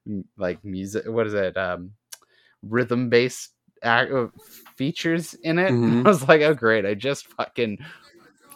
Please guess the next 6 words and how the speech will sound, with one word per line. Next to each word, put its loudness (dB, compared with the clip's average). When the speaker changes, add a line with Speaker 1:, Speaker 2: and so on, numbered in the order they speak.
Speaker 1:
muscled 2
through 6
a 6
rhythm 2
game." -2
<laughs> -20